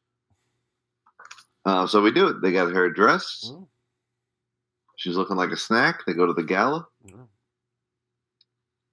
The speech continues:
Speaker 1: And, uh, she's nominated for, uh, Female Lawyer of the Year.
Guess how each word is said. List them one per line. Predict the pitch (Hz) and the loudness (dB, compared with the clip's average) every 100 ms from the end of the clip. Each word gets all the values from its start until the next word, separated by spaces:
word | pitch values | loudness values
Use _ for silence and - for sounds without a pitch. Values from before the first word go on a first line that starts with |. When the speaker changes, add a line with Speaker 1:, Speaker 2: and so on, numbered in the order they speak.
| - | -6
Speaker 1:
And, | 98 92 90 | -2 0 2
uh, | 87 85 | 2 2
she's | - 107 98 92 92 85 | 2 0 0 -2 -2 -4
nominated | 95 101 95 95 87 - | 0 0 2 0 -2 -2
for, | 90 85 85 85 - 82 | 0 2 2 0 -2 -4
uh, | 78 78 | -4 -4
Female | - 117 117 110 | -4 -2 2 0
Lawyer | 101 101 101 | 0 -2 -4
of | 92 87 | -4 -6
the | 82 | -6
Year. | 85 71 - | -6 -8 -10